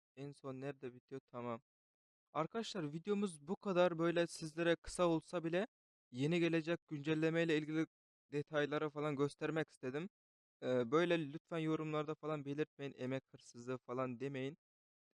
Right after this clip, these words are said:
Ee, şeyi de gösterdim ben sizlere. Bu YouTube kanalından aldım. Bu YouTube kanalda sizler de izleyebilirsiniz. Hindistan o-, kanalı diyebiliriz biz bun-, biz bunlara. Ee, bu tarz videoların devamı için arkadaşlar bu videoyu beğenerek bize büyük bir destek olmuş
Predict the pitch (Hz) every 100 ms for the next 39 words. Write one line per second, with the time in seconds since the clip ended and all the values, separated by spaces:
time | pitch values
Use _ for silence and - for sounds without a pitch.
0 | _ 120 120 - 143 143 143 131 135 -
1 | 143 147 135 117 117 117 113 127 143 160
2 | _ _ _ 143 143 - _ 139 143 135
3 | 147 131 127 123 131 135 _ 131 127 131
4 | 127 123 120 127 127 131 120 127 123 135
5 | 143 - 135 - 131 135 - 165 - _
6 | _ _ _ _ _ _ - 127 131 123
7 | 127 123 131 135 123 _ - 113 104 92
8 | 117 113 - 123 117 120 120 123 156 -
9 | _ _ _ _ - 127 127 127 151 -
10 | 208 185 170 175 180 180 156 147 156 180
11 | 180 - 180 175 180 170 185 170 139 143
12 | 151 147 151 135 151 156 160 160 - -
13 | 131 143 139 151 - 139 143 147 - 143
14 | 143 -